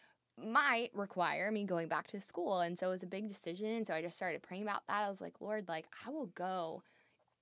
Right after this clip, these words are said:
literally wherever you want me to go. Would you please open a door that utilizes all of my gifting for your maximum glory?" So open a door to a job or a school or, um, you know, I thought he would just,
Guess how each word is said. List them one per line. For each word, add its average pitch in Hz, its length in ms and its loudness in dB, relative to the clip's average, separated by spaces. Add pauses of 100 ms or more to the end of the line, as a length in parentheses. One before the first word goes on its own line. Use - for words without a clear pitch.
literally 185 640 0
wherever 185 640 2
you 156 240 -4
want 151 240 -4
me 113 120 -6
to 95 100 -8
go. - 340 0 (520)
Would 220 260 2
you 226 200 -2
please 180 680 -8 (340)
open 220 320 -2
a 208 60 2
door 160 480 -2 (560)
that 170 240 2
utilizes 165 680 0 (100)
all 233 260 4
of 233 100 0
my 165 200 -2
gifting 180 600 -6 (460)
for 190 180 2
your 170 200 0
maximum 156 520 -4
glory?" - 400 -4
So - 160 -6
open 208 240 0
a 220 80 2
door 175 320 -2 (140)
to 160 340 -6
a - 80 -8
job 233 640 2
or 165 240 0
a - 100 -4
school 254 760 -2
or, 151 540 0
um, 160 400 -6
you 175 140 -10
know, 180 300 -10
I 196 160 -2
thought 165 320 4
he 180 180 -8
would 175 160 -8
just, - 240 -14